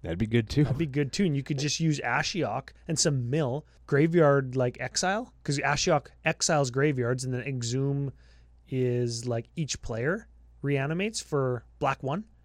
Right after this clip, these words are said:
Speaker 2: "Yeah, no, sorry. Exile your graveyard. I'll just do mine. I'll
Speaker 1: Yeah.
Speaker 2: just reanimate my own guy."
Speaker 1: Hey, I just noticed this, actually. Nissa, Who Shakes the World, and
Speaker 2: I was,
Speaker 1: Genesis Wave
Speaker 2: I
Speaker 1: are there
Speaker 2: was gonna
Speaker 1: too.
Speaker 2: say, thirty-four decks. They are, they are there.
Speaker 1: Dang.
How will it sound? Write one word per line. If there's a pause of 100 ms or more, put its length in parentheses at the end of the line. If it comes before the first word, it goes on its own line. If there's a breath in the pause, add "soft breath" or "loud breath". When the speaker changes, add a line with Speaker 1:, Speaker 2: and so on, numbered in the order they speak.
(480)
Speaker 2:
"Yeah,
no,
sorry. (100)
Exile
your
graveyard.
I'll
just
do
mine. (540)
I'll
Speaker 1:
Yeah.
Speaker 2:
just (300)
reanimate
my
own
guy."
Speaker 1:
Hey,
I
just
noticed
this,
actually.
Nissa,
Who
Shakes
the
World,
and
Speaker 2:
I
was,
Speaker 1:
Genesis
Wave
Speaker 2:
I
Speaker 1:
are
there
Speaker 2:
was
gonna
Speaker 1:
too.
Speaker 2:
say,
thirty-four
decks.
They
are,
they
are
there.
Speaker 1:
Dang.